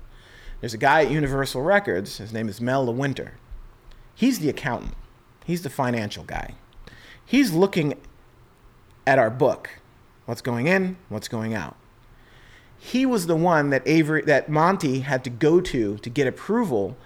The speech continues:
to put our record out. Monty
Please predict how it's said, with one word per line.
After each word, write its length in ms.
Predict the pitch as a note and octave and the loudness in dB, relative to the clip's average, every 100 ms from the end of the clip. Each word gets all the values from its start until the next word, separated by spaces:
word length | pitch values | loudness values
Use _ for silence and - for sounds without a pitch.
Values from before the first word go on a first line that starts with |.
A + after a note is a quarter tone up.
| - | -14
to 120 | - | -12
put 200 | B2+ F3+ | -4 2
our 140 | D#3+ C3+ | 4 6
record 280 | D3+ C#3 F2+ | 4 2 -6
out. 180 | A1+ - - - - _ - - - - - _ _ _ - - - - - - - - - | -8 -16 -20 -20 -20 _ -20 -20 -20 -20 -20 _ _ _ -20 -20 -20 -20 -20 -20 -20 -20 -8
Monty 540 | C3 E3+ A3 G3 E3 | 2 4 4 4 0